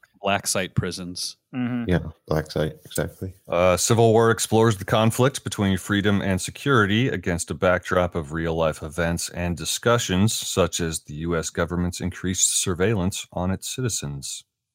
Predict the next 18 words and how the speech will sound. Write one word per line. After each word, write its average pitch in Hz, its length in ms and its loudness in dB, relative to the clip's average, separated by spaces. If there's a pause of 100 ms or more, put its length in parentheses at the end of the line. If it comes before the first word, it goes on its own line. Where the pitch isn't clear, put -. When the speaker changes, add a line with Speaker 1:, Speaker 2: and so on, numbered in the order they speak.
(2000)
Speaker 4:
The 92 280 0
series 160 400 4
culminated 120 640 6
in 107 200 4
the 95 120 2
eventual 127 500 4
surrender 95 600 4
and 82 200 -2
subsequent - 720 -4
assassination 95 1000 0
of 82 200 -6
Captain 87 380 0
America 80 560 0 (480)
by 85 220 2
a 82 160 0
brainwashed 92 800 4
Sharon 82 400 0
Carter, 110 440 0